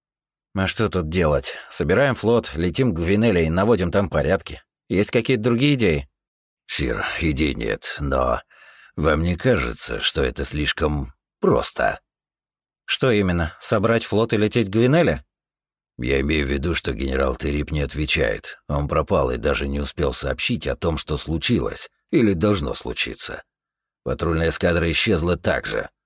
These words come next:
Мы совершенно не в курсе, с чем или с кем они столкнулись». «К чему вы ведете, Рокаран?» «К тому, что этот мессия не так прост, как кажется.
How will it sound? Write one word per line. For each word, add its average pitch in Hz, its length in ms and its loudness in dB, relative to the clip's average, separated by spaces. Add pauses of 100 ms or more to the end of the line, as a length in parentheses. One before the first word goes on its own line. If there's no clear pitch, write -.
(540)
Мы 60 140 -4
совершенно 58 540 -2
не 65 180 -4
в - 100 -8
курсе, - 420 -2
с - 40 -4
чем 73 400 0
или 60 160 -6
с - 120 -4
кем 69 300 0
они 76 240 0
столкнулись». 82 840 -2 (760)
«К - 40 -20
чему 123 300 4
вы 123 140 6
ведете, 127 380 4
Рокаран?» 98 520 2 (800)
«К - 80 -16
тому, 62 300 -2
что - 200 -2
этот - 340 -4
мессия 65 480 0
не 67 160 -4
так 90 260 -2
прост, 92 240 0
как 85 200 -2
кажется. - 720 -4